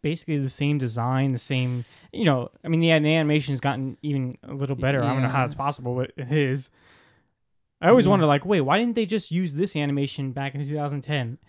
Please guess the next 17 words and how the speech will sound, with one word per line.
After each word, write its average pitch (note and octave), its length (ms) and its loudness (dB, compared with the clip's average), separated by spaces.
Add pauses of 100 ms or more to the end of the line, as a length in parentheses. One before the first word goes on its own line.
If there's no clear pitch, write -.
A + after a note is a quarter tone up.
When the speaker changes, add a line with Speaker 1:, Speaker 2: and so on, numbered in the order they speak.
(160)
Speaker 1:
Are E3 60 0
you G3+ 60 4
telling B3 140 4
me A3 100 0
every F#3+ 180 0
single G3+ 220 -2
year E3+ 360 4
that, D#3 280 -6
like, D3 280 -2
whatever D#3+ 300 -2
computers D#3 480 0
they D#3 80 2
use D#3 200 4
just - 380 -6
Speaker 2:
Mm-hmm. C3 380 -10
Speaker 1:
get C#3+ 280 0
better? D3 320 2